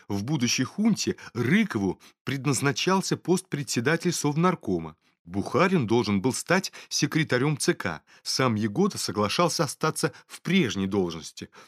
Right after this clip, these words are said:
но, по его признанию, метил выше, в председателе Совнаркома, а то и в наркомы обороны. Чую, что вновь раздастся знакомый вопль. Выбили из него такую гнусь костоломы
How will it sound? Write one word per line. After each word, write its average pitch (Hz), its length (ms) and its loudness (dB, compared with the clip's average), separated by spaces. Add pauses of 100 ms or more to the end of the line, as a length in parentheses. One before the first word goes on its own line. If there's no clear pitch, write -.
но, 120 160 2
по 113 140 -2
его 120 260 2 (160)
признанию, 117 680 0
метил 156 400 0
выше, 120 420 -4 (320)
в - 120 -20
председателе 147 760 -2
Совнаркома, 131 840 -2 (260)
а 120 120 -4
то 120 180 0
и 117 60 0
в 107 60 -2
наркомы 123 440 0
обороны. 131 640 0 (560)
Чую, 180 360 0
что - 280 -2
вновь 104 480 -2 (220)
раздастся 110 680 -2
знакомый 107 480 -2
вопль. 85 360 -6 (200)
Выбили 180 640 2
из 156 300 -2
него 147 320 2
такую 156 400 2
гнусь 127 480 4
костоломы 175 840 4